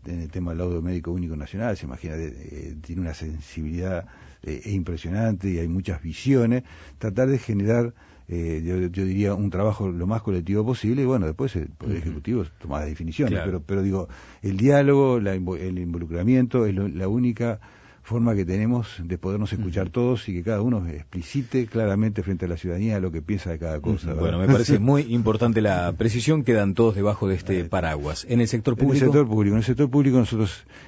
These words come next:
Speaker 1: en el día de mañana tenemos una reunión. Justamente el directorio de ace nos comentó la semana pasada que tenía esta situación.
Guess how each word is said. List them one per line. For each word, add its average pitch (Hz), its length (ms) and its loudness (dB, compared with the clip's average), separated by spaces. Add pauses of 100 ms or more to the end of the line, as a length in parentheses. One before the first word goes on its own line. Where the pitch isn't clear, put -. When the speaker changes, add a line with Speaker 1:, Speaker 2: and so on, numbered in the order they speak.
Speaker 1:
en 90 140 -2
el 90 80 0
día 98 140 0
de 98 60 0
mañana 101 320 0
tenemos 87 360 -4
una 85 180 -6
reunión. 113 300 -2
Justamente 82 440 -6
el 80 60 -4
directorio 80 400 -4
de 82 140 -2
ace 85 320 -6 (260)
nos 78 320 -6
comentó 82 560 -4
la 78 160 -6
semana 80 320 -6
pasada 80 400 -8
que 76 100 -10
tenía 78 260 -8
esta 76 180 -10
situación. 98 460 -6